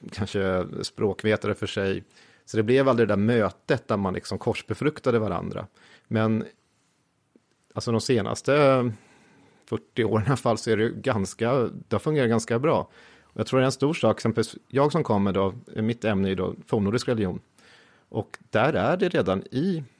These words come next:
den litteraturen man läser in sig på stora, alltså, eh, forskare och teoribildningar kommer från olika ämnesområden. Så att det, det är inte så att man bara läser religionshistorisk teori, utan det är, det är ju, det är ju blandnigt-, blandat. Och det är ju samma sak,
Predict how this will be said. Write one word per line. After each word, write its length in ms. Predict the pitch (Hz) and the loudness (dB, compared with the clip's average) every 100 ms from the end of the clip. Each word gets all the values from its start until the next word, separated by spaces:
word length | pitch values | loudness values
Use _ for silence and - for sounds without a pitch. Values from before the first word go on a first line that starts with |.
| - | -8
den 220 | 113 104 | -2 0
litteraturen 540 | 104 117 113 101 98 | 0 -2 0 0 2
man 100 | 98 | 0
läser 260 | 104 101 98 | 0 -2 -4
in 140 | 104 | -4
sig 160 | 120 175 | -4 -4
på 260 | 147 117 104 | 2 2 2
stora, 500 | 131 101 98 98 110 - | 0 0 2 2 -2 -6
alltså, 280 | 104 - - _ _ _ - - - _ | -6 -6 -10 _ _ _ -20 -20 -20 _
eh, 280 | - - - | -10 -8 -6
forskare 600 | - 135 - - 98 95 | -2 -2 -2 -2 0 2
och 160 | 95 95 | 0 0
teoribildningar 680 | - 110 104 87 90 95 98 | 0 2 2 0 -2 -2 -2
kommer 380 | - 147 185 165 | 0 0 2 0
från 160 | 143 | -2
olika 420 | 127 87 87 - | -2 -2 -4 -4
ämnesområden. 880 | - 98 90 90 104 127 170 107 90 | -2 -2 -2 -2 0 0 2 0 -2
Så 100 | - | -4
att 120 | 104 - | -6 -4
det, 140 | 101 | -4
det 100 | 104 | -2
är 20 | |
inte 100 | 139 | -2
så 60 | - | 0
att 60 | 104 | 0
man 140 | 95 | 0
bara 240 | 101 95 | 2 2
läser 240 | 98 95 104 | 2 0 -2
religionshistorisk 1040 | 95 104 101 85 - - 147 165 156 - | -2 0 -2 -4 -8 -4 -2 0 -2 -2
teori, 360 | 147 131 95 - | 0 2 0 -4
utan 280 | - 101 95 | -8 -6 -4
det 240 | 107 151 | -2 -2
är, 40 | - | -2
det 100 | 113 | -2
är 120 | 135 | 0
ju, 120 | 95 | -2
det 160 | - 131 | -4 -4
är 40 | |
ju 60 | 135 | -4
blandnigt-, 720 | 98 113 90 104 156 117 _ | 0 0 0 -4 -4 -6 _
blandat. 680 | 139 120 104 113 135 - - _ _ _ _ _ - | -6 -2 -2 -2 -4 -6 -18 _ _ _ _ _ -12
Och 160 | 110 - | -6 0
det 60 | |
är 20 | |
ju 60 | 110 | 2
samma 160 | 127 | 2
sak, 120 | 113 | 2